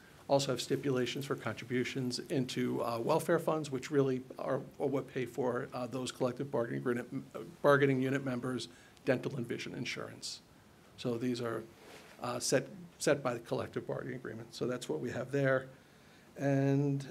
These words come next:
uh, the bottom line we have is there are certain incentives for people that give us advance notice of retirement, uh, and, and that's, uh,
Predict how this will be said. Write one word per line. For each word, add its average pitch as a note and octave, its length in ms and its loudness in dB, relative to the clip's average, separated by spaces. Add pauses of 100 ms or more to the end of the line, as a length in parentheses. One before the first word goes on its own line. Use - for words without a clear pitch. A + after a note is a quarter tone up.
uh, C3+ 240 2
the C3+ 120 -2
bottom D3 340 6
line C#3 220 4
we C#3 140 4
have B2+ 400 2
is C3 260 0
there C3 200 0
are C3 160 4
certain C#3 300 0
incentives C#3 500 -2
for - 120 -6
people C#3+ 400 -6
that B2+ 200 -6
give C3 120 -6
us C3 160 -6
advance C3 400 -6
notice C#3+ 340 0
of C#3 120 -6
retirement, C#3+ 720 -2 (600)
uh, A#2+ 280 -4
and, B2 260 -4
and B2 200 -6
that's, B2 320 -6
uh, C3 280 -4